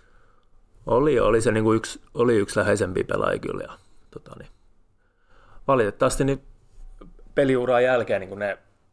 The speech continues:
ne niinku suhteet vähän aina sit jää totta kai, kun on, on perheellisiä ihmisiä paljon ja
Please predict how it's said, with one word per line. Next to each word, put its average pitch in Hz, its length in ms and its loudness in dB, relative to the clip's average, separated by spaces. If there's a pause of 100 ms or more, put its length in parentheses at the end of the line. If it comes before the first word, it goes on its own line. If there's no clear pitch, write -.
(120)
ne 127 120 -8
niinku 117 300 -12 (640)
suhteet 123 460 -4
vähän 110 240 2
aina 95 180 -2
sit - 140 -14
jää 98 140 -2
totta 104 260 -10
kai, 101 160 -4
kun 104 240 -6
on, 98 200 -16
on 113 180 -10
perheellisiä 104 480 0
ihmisiä 101 260 -4
paljon 95 380 0
ja 95 160 0